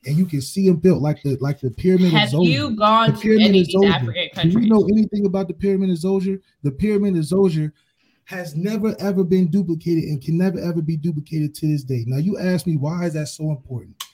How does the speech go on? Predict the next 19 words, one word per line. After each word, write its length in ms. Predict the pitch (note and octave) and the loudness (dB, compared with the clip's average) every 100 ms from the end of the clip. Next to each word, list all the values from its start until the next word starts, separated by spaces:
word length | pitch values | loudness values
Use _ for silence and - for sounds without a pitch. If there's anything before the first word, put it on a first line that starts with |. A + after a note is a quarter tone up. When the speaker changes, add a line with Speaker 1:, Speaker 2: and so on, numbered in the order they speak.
| _ | _
Speaker 1:
Well, 160 | C#3+ E3 | -4 -2
if 120 | E3 | -2
you 100 | G#3+ | -2
think 220 | G#3+ G#3 | -2 0
about 300 | F#3 F3+ F3 | 0 2 0
how 180 | C#3+ E3+ | -2 -2
long 280 | D#3+ E3 F3+ | 0 2 0
ago 180 | D#3 C#3+ | 0 -2
that 160 | C3 A#2+ | -2 -4
was 120 | B2 | -6
built 360 | A2+ B2+ A#2 - _ _ | -6 -4 -6 -12 _ _
and 160 | D3 D#3 | 0 0
that 160 | E3 | 0
civilization 720 | - F3+ D#3+ D3 C#3 E3 - | -2 -2 0 -2 0 -2 -2
that 100 | C#3 | -4
was 120 | B2+ B2 | -4 -4
built 240 | C3+ A2+ | -6 -4
back 220 | B2+ B2 - | -6 -8 -6
then, 300 | C3+ C3 | -6 -6